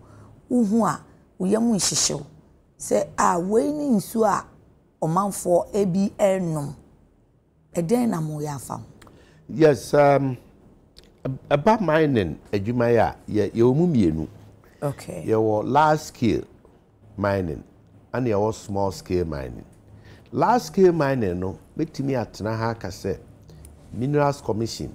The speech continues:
Speaker 1: Mm-hmm.
Speaker 2: ɛne Environmental Protection Agency, Ghana ha, yɛabɔ mmɔden papaapa. Atumi a streamline wɔn adwumayɛ.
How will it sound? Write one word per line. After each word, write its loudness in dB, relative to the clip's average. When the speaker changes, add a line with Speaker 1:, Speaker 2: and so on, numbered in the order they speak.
Speaker 1:
Mm-hmm. -10
Speaker 2:
ɛne -2
Environmental 0
Protection -4
Agency, -6
Ghana 0
ha, -8
yɛabɔ -6
mmɔden -4
papaapa. -8
Atumi 2
a 4
streamline 0
wɔn -2
adwumayɛ. 2